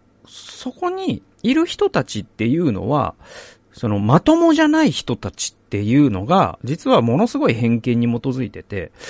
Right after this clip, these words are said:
そこにいる人たちもやっぱり悩むし、苦しむし、普通に思考力もあるし、批判能力、ね、批判的思考力もあるし、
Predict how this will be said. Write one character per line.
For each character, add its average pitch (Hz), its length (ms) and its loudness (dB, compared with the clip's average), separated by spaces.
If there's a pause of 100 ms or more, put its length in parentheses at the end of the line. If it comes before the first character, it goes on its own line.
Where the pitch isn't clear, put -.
(240)
そ - 160 0
こ 277 140 2
に 285 260 2
い 277 60 4
る 294 100 2
人 302 220 -4
た - 140 -4
ち - 160 -8
も 190 280 -2
や 151 140 -4
っ - 20 -20
ぱ - 160 -2
り 160 80 -2
悩 117 320 2
む 113 140 -4
し、 92 160 -8
苦 135 240 0
し 151 160 -4
む 98 100 -4
し、 92 220 -6
普 - 100 -14
通 190 160 -4
に 185 100 -2
思 - 320 0
考 247 60 6
力 98 220 0
も - 160 -10
あ 156 100 0
る 110 80 0
し、 - 160 -8
批 - 160 -6
判 269 300 4
能 254 120 2
力、 - 320 -6
ね、 202 160 -4
批 175 160 -4
判 262 220 0
的 262 260 -4
思 - 80 -12
考 240 140 2
力 104 220 -2
も - 140 -2 (100)
あ 208 100 2
る 127 120 -4
し、 - 280 -8